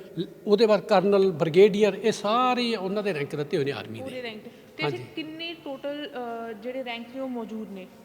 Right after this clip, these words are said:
Speaker 1: ਇੱਥੇ ਦੇਖੋ, ਸਾ-, ਤਿੰਨੇ ਨੇ, ਤਿੰਨ ਫੋਰਸ ਨੇ, ਡਿਫੈਂਸ ਦੇ ਤਿੰਨ ਫੋਰਸ ਨੇ,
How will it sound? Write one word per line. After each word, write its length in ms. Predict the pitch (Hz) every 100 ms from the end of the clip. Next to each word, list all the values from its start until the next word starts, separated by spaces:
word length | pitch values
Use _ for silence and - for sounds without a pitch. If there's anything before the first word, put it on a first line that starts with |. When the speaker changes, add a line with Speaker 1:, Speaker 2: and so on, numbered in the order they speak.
| - - 247
Speaker 1:
ਇੱਥੇ 240 | 220 277
ਦੇਖੋ, 220 | 254 330
ਸਾ-, 180 | - 247
ਤਿੰਨੇ 360 | 220 269 269 269
ਨੇ, 180 | 233
ਤਿੰਨ 580 | 254 - 254 262 269 254
ਫੋਰਸ 360 | - 185 185 170
ਨੇ, 120 | 156
ਡਿਫੈਂਸ 500 | 131 151 147 202 202
ਦੇ 140 | 240
ਤਿੰਨ 260 | 240 233 220
ਫੋਰਸ 280 | - 160 -
ਨੇ, 160 | 170